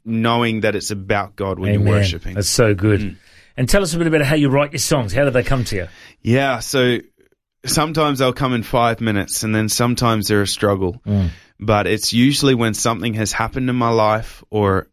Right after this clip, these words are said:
Speaker 1: or has happened that has really challenged me,
Speaker 2: Mm.
Speaker 1: and I've gone,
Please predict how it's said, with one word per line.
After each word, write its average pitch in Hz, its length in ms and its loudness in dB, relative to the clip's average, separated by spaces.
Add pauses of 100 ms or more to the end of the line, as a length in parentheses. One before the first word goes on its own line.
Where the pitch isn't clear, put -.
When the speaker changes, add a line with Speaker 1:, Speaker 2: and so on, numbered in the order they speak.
Speaker 1:
or 104 180 -2
has 98 180 -4
happened 107 480 -4
that 98 140 -2
has 101 220 -6
really 120 260 2
challenged 104 560 -2
me, 95 280 -4 (140)
Speaker 2:
Mm. 95 240 0
Speaker 1:
and 104 120 0
I've 98 140 -2
gone, 82 420 -2